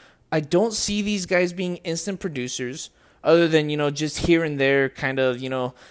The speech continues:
they'll have a few snaps in a game and other games where it's like, uh, you know, that helps nobody kind of games, you know, if you guys remember those days, uh, where, where they go off for even, like, you know, two touchdowns in one game, and it's just like that, okay,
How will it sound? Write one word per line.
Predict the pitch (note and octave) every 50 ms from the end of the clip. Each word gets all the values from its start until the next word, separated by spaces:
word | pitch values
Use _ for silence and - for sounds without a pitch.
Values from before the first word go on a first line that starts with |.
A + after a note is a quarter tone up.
| - _
they'll | - D3 E3
have | E3 D#3+
a | D#3 D3
few | - - D3+ D#3+ D#3+
snaps | D3 - - C#3 B2+ B2+ C3+ C3+ C#3 C3+ - -
in | D3 C#3+
a | C#3
game | C#3 C#3 C3 C3 C#3 C#3+
and | C#3+ C3+
other | B2 C3 C3+ C#3+ C3+
games | C#3 B2+ C3 C3+ C#3 C3 C3+
where | C3+ C3+ C3 B2+ B2
it's | A#2+ A2 C3 - -
like, | C#3 C#3 C3+ B2+ -
uh, | C3+ B2+ B2 A#2 A2+ A#2 - _ - - _ _ _
you | - C3+
know, | C#3 C3 C3 B2+ B2+ - -
that | C3+ F3+ F3+ E3+
helps | D#3+ E3+ F3 F3 F3 D3+ - E3
nobody | F3 F3 F3+ F3+ F3 E3+ F3 F3 F3 E3+ D#3+ D3+ D3 C3+ A#2+ A#2+ - _ _ _ _
kind | - C#3 C#3 C#3
of | C#3 C#3
games, | D3 C#3 C#3 C3+ C3 C#3
you | C#3 C3+
know, | C3
if | B2 -
you | D#3+
guys | D3+ D3 C#3+ C#3+
remember | B2+ C3 C#3 C#3+ C#3+ C3+ C3+
those | C3 D3 D#3+ D#3+ D3+ C#3
days, | - C#3+ C3 B2 B2+ B2+ C3+ C#3 - - _ _ _ _ _ _ _ _ _
uh, | - C#3+ C3+ C3 C3 B2+ B2+ A#2+ A#2 A2+ A#2 B2 _ _ _ _
where, | - D#3 D#3+ D#3+ D#3
where | D3 D#3+ E3+ E3+
they | E3+ E3
go | D#3 D3 F3 F#3+ F3+ D#3+ C#3+
off | D3+ D3+ D3 D3+ -
for | D#3 D#3
even, | D3+ D3+ D3+ D3+ D3 C#3+ C3 C3 - _ _ _ _ _ _ _ _ _ -
like, | - C3 C3 A#2 G2 -
you | D#3+
know, | D#3 D3+ C#3
two | C#3+ - - F#3 F3
touchdowns | D#3+ - F3 E3+ D#3 - - - D#3 D3+ D3 D3 D3 D3 C#3+
in | C#3 C3
one | C3+ C#3 C#3+ C#3+ C3
game, | C#3+ C3+ C3+ C#3 C#3+ C#3+ C#3
and | C#3 C#3
it's | C3 -
just | - C#3 B2+ -
like | - C#3+ C3+ C3 B2 C3+
that, | - C#3 C3+ C3+ C3 -
okay, | - C#3 C3+ C3+ - C3 B2+ A#2+ A#2